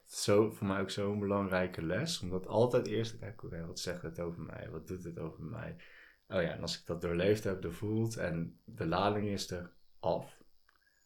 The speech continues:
dan denk ik, "Oh, oké, nou ja, ik hoef niet meer een antwoord te geven." Maar als de lading er nog wel zit, dan kan ik dus verder gaan onderzoeken met diegene die trigger, wat, wat, wat zit daar dan?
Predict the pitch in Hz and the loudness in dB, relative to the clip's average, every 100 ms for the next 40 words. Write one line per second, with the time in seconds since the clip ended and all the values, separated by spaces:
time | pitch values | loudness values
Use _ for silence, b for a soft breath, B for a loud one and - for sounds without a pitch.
0 | _ 110 107 123 104 85 85 80 73 - | _ -4 -2 0 -2 -2 -2 -4 -6 -8
1 | - 90 87 87 87 87 - 90 87 85 | -6 -8 -4 -2 -2 -4 -8 -8 -4 -2
2 | 92 90 85 85 - 78 76 78 76 b | -4 -4 -6 -6 -8 -8 -8 -8 -12 b
3 | b b b b - 90 87 85 87 - | b b b b -8 -2 0 0 -2 -2
4 | 87 92 90 85 87 85 90 98 80 90 | 2 4 4 0 -4 -2 0 0 0 -2
5 | 92 82 80 82 82 82 85 85 82 90 | -2 -2 -2 -4 -4 0 0 0 -4 -4
6 | 87 90 85 90 87 - 85 87 87 85 | -4 -4 -6 -6 -6 -4 -2 -2 -4 -6
7 | 95 95 90 90 87 85 87 - 87 90 | -4 -2 -2 -4 -4 -4 -6 -6 -4 -4
8 | - 104 104 101 - 78 73 76 | 0 0 0 0 -2 -4 -6 -8